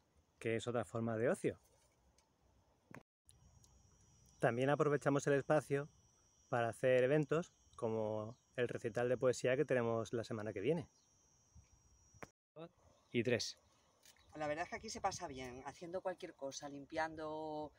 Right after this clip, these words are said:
Speaker 2: de, de hierbas que están demasiado crecidas,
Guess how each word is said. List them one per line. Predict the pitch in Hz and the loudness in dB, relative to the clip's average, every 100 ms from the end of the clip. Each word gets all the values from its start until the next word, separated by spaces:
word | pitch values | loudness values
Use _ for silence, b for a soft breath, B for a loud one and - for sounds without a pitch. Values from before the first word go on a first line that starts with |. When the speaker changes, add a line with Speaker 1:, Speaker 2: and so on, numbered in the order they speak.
| b b | b b
Speaker 2:
de, | 156 151 147 139 147 139 139 135 | -8 -6 -4 -4 -4 -6 -6 -10
de | 139 | -10
hierbas | 147 156 143 | -8 -6 -6
que | - | -8
están | - 147 139 | -12 -12 -8
demasiado | 135 - 135 127 | -8 -8 -10 -10
crecidas, | 135 131 226 233 233 226 226 233 | -12 -12 -12 -6 0 2 2 0